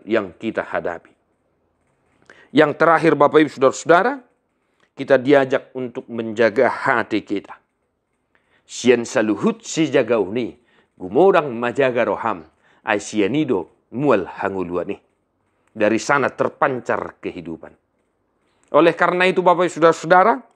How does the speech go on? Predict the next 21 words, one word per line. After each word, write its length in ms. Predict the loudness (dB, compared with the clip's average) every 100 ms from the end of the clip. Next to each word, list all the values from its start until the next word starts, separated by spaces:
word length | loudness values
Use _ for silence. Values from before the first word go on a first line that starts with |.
| _ _ _ _
dalam 400 | 2 6 6 4
menghadapi 640 | 0 0 2 4 2 -2
setiap 720 | -4 -4 -6 -6 -6 -6 _ _ _ _ _ _ _ 0
cobaan 560 | 0 2 -2 -2 -4
tantangan 560 | -2 -2 -2 -6 -4 -4 -4
yang 240 | -4 -6
sedang 320 | -4 -4 -4
kita 240 | -6 -4 -2
hadapi 480 | -2 -2 -4 -6 0
dan 240 | 2 2
melakukan 720 | 2 2 2 0 -2 -2 -2
kehendak 480 | -4 -4 -4 -8 -6
Tuhan, 320 | -8 -8 -14 -16 _ _ _ _ _ 0
mari 400 | 2 2 -2 -4 _ _ -8
tetap 320 | -2 -2 -4
menjaga 640 | -6 -4 -2 0 2 0
hati 400 | -6 -8 -8 -10
kita 320 | -8 -6 -6 -6
supaya 400 | -8 -4 -2 -2
tetap 320 | -4 -6 -8
bersih, 640 | -8 -8 -8 -8 -6 -8